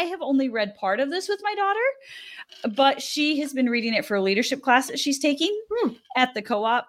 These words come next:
Speaker 1: and it's Seven Habits for Highly Effective Teens. So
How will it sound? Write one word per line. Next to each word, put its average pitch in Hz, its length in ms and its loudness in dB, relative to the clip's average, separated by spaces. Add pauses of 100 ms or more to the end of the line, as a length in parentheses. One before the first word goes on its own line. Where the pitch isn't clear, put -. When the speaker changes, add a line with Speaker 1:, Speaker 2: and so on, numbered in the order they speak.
Speaker 1:
and 247 160 2
it's - 160 -6
Seven 277 340 2
Habits 247 360 -2
for 220 120 -2
Highly 202 360 4
Effective 202 400 0
Teens. 226 600 4 (380)
So 226 800 0